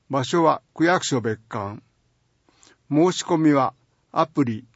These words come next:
ボシモか電話で。先着二十人。二次元コードの記載があります。乳幼児健康相談室。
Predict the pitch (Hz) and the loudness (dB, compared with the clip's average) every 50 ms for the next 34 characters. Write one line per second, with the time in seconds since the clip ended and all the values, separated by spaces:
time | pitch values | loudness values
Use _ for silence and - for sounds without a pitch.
0 | _ _ _ - 135 156 180 170 - 185 160 135 113 104 - 117 107 104 - _ | _ _ _ -6 -2 0 0 0 0 0 0 0 0 -2 -4 -8 -8 -8 -10 _
1 | _ _ _ _ - 147 120 131 139 151 156 156 151 147 143 123 135 127 - - | _ _ _ _ -8 -2 2 4 6 6 6 6 6 4 4 2 0 -2 -4 -6
2 | _ _ _ _ _ _ _ _ _ _ _ _ _ _ _ _ - - - 151 | _ _ _ _ _ _ _ _ _ _ _ _ _ _ _ _ -8 -2 2 2
3 | 165 180 165 196 175 156 147 160 156 147 143 135 139 180 175 147 131 113 104 101 | 2 4 4 2 2 2 2 4 4 4 4 4 2 2 2 4 2 2 -2 -6
4 | 107 123 - _ _ _ _ _ _ _ _ _ _ _ _ _ _ _ _ _ | -12 -16 -20 _ _ _ _ _ _ _ _ _ _ _ _ _ _ _ _ _
5 | _ - 139 143 147 175 175 190 185 185 180 147 - 175 180 170 135 113 120 110 | _ 4 6 6 6 4 2 4 4 4 4 2 2 2 2 2 2 2 0 -2
6 | 107 104 107 - - - - - 151 143 143 139 127 131 123 123 120 113 113 104 | -4 -6 -8 -12 -14 -10 -2 2 4 4 6 4 4 2 2 2 0 -2 -4 -6
7 | 104 - - - - - _ _ _ _ _ _ _ _ _ _ _ _ _ _ | -8 -8 -10 -12 -12 -14 _ _ _ _ _ _ _ _ _ _ _ _ _ _
8 | _ _ _ _ _ _ _ _ _ _ _ _ _ _ _ _ _ _ _ _ | _ _ _ _ _ _ _ _ _ _ _ _ _ _ _ _ _ _ _ _
9 | _ - 143 147 165 185 208 208 214 214 202 190 165 123 110 113 117 117 - 151 | _ -2 0 2 2 4 2 2 4 6 6 6 6 4 0 -6 -8 -4 -2 -2
10 | 160 151 151 - 170 170 160 147 127 147 151 160 160 147 160 147 135 117 98 - | -2 -2 -2 0 0 2 2 0 0 0 0 0 2 2 2 2 0 0 -4 -6
11 | - - - - | -10 -12 -14 -14